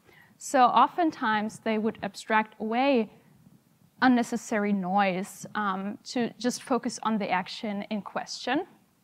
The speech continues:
And yeah, simplified screenshots are great in many regards. Um, they help with orientation and recall, and they're very robust to U I changes. And if there's no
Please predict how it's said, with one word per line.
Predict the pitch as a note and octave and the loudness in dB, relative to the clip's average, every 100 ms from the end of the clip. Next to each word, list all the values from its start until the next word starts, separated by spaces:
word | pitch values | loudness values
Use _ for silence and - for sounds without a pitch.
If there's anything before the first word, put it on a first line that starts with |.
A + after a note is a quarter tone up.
| _ _ _ _ - - - | _ _ _ _ -20 -20 -6
And | B3+ B3+ - | -2 -2 2
yeah, | F#4+ | 0
simplified | G#3+ D#4 F4+ - E4 C#4 | 2 -4 -2 2 2 2
screenshots | - C4+ B3 A#3 A3+ - - - _ - | -4 -2 2 0 0 -6 -20 -20 _ 0
are | A3+ | 0
great | A3 D#4+ G#4 | 4 4 4
in | G#3 | -2
many | G3+ G#3+ G#3+ A3 G#3+ | -2 -2 -2 -4 -4
regards. | A3 C4 C4 C4 - - - | 6 8 8 2 -16 -14 -6
Um, | G#3 G3+ | -4 -4
they | F#3+ | -6
help | F#3+ G3 - - | -8 -10 -10 -10
with | G3 - | -10 -6
orientation | F#3+ F#3+ A3+ D#4+ C#4 C#4 B3+ C4 - - - - | -6 -6 -4 -4 0 4 4 4 -2 -20 -20 -12
and | G3 | -4
recall, | A#3 C4 - B3+ A#3+ B3+ - - _ - | -4 2 8 10 10 6 -2 -20 _ -8
and | G#3 F#3+ F#3+ | -4 -2 0
they're | F#3+ F#3+ | 0 0
very | G3 G#3+ A3 | 0 2 2
robust | G3+ G3+ B3+ - - | 2 6 6 6 0
to | A3+ | 4
U | A3 | 4
I | F#4+ | 4
changes. | A4+ - G3+ G#3 C4+ - - _ _ - | 2 -2 -2 2 0 0 -10 _ _ -8
And | A#3 | -4
if | A#3 A#3 | -2 -2
there's | A3 A3 - | -2 -2 -2
no | A3 G#3 | -2 -2